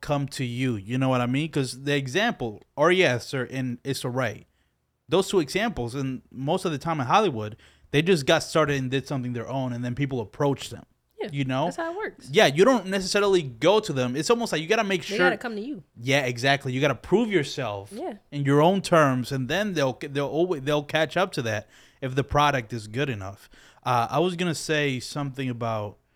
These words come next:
Speaker 1: uh, what you were saying with the, the being underrated. Oh yeah,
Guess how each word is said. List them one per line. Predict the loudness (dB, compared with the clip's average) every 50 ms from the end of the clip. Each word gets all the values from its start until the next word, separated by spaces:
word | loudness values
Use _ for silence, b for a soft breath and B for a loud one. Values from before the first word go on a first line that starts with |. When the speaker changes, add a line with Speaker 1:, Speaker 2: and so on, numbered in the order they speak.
| _ _ _ _ _ _ _ -6
Speaker 1:
uh, | -4 -2 -2 -4 -4 -4
what | -6 -6
you | -4 -4 -4
were | -6 -6
saying | -8 -6 -4 -4 -4 -4 -4 -6 -8 -10
with | -10 -12 -12 _
the, | -8 -8 -6 -6 -6 -8 -10 -12 -16 -20 _ _ _ -12
the | -10 -8 -8 -8 -10 -12 -14 -10 -8
being | -6 -4 -4 -4
underrated. | -4 -4 -4 -6 -6 -4 -4 -4 -6 -6 -8 b b b b b b
Oh | -2 0
yeah, | 0 4 4 4 4 4